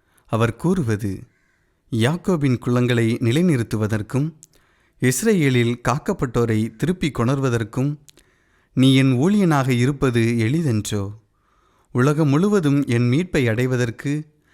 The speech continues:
நான் உன்னை பிற இனத்தாருக்கு ஒளியாகவும் ஏற்படுத்துவேன்."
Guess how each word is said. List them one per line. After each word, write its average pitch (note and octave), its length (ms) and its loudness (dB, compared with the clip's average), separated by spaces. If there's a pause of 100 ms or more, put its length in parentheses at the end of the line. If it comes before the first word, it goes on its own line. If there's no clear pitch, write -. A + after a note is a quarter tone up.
(260)
நான் A#2+ 280 2
உன்னை B2 200 2
பிற D3 240 0
இனத்தாருக்கு B2 1040 -2
ஒளியாகவும் C3 600 0
ஏற்படுத்துவேன்." G2+ 880 -4